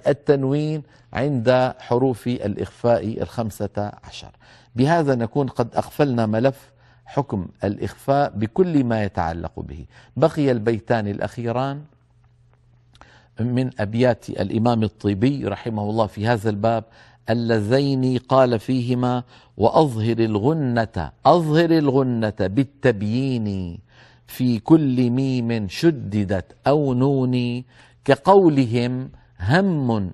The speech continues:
وغم ثم ثم، لكن إنهن عنهن فتم".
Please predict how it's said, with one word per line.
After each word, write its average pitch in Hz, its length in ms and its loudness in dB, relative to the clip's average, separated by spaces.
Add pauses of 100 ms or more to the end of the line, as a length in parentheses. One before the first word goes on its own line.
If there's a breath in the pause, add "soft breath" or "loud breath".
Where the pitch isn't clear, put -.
وغم 120 880 2 (140)
ثم 135 680 0
ثم، 190 500 0 (460 soft breath)
لكن 170 1120 2 (320)
إنهن 156 1200 0 (300 soft breath)
عنهن 180 1120 0
فتم". 135 880 2